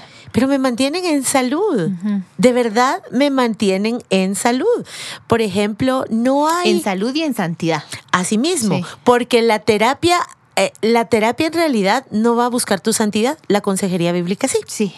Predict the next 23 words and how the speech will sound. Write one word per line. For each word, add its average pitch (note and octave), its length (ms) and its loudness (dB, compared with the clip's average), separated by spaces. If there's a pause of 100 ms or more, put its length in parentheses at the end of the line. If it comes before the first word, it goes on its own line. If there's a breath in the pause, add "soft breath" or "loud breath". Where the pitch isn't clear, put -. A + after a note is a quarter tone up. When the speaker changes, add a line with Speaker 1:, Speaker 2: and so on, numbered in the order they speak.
Speaker 2:
ajá. - 320 -4
Speaker 1:
Esa C#4+ 140 2
es F4+ 40 2
la E4+ 120 2
gran A#3 180 0
diferencia. C4+ 560 0
¿Qué A3+ 120 0
busca B3+ 260 0
la G#3+ 100 0
terapia? A3 360 0
Speaker 2:
Es D4 40 2
una - 0 -
Speaker 1:
Bueno, C4+ 200 2
Speaker 2:
de E3 120 -6
las D#3+ 320 -8
Speaker 1:
el, A3 160 4
Speaker 2:
muchas. - 100 -4
Speaker 1:
una D4 240 2
de C4 120 2
las, C#4+ 240 0
pero A3+ 260 0
para F#3+ 220 0
mí C4 160 -2